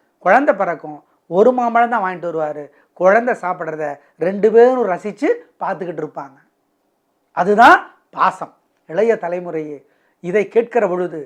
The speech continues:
எவ்வளவு பாசம் வைத்திருக்கிறார்கள் உங்கள் அம்மாவும் அப்பாவும் என்பதை குறித்து கொஞ்ச நேரம்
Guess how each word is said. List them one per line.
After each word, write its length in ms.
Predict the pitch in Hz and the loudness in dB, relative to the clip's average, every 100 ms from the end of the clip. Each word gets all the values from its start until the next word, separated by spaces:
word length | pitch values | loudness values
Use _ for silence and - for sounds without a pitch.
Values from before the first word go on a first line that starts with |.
| - _ _ | -16 _ _
எவ்வளவு 400 | 139 123 254 294 | -12 -4 -2 0
பாசம் 320 | 277 285 277 | 0 0 0
வைத்திருக்கிறார்கள் 760 | 240 - 208 196 196 180 160 151 - _ _ - | -4 -4 -6 -2 0 0 -2 -10 -14 _ _ -8
உங்கள் 280 | 202 196 185 | -2 0 -2
அம்மாவும் 560 | 160 180 233 233 233 - | -4 0 6 6 4 -4
அப்பாவும் 420 | 170 214 202 180 | -2 2 2 0
என்பதை 340 | 180 180 185 | -4 -6 -6
குறித்து 360 | 175 214 214 330 - _ _ | -4 -4 -4 -6 -8 _ _
கொஞ்ச 300 | - 226 226 | -2 0 2
நேரம் 360 | 220 196 170 | 0 0 0